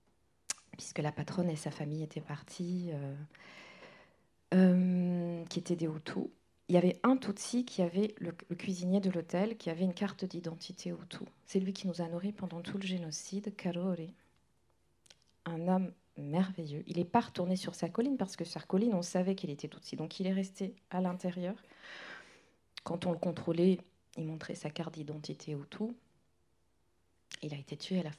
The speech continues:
vers la fin du génocide, finalement, après qu'on soit parti. Cet homme a, a cherché chaque jour une façon de nous nourrir,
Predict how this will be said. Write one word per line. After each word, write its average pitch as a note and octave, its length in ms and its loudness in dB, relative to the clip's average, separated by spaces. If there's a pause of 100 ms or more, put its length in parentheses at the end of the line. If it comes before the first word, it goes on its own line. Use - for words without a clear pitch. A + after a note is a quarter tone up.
vers D3+ 300 -6
la C#3+ 80 -6
fin D3+ 160 -6
du D3 100 -6
génocide, C#3+ 520 -8
finalement, D3+ 440 -8
après D#3 300 -2
qu'on E3 160 -8
soit D#3+ 180 -8
parti. - 400 -12 (1120)
Cet - 360 -2
homme A3 260 8 (180)
a, D#3+ 500 -4 (280)
a F3 100 -2
cherché - 480 -4
chaque G3+ 360 0
jour G3+ 340 4
une E3+ 100 -4
façon F#3+ 500 -2
de F3+ 300 0 (160)
nous F3+ 160 4
nourrir, F3+ 520 0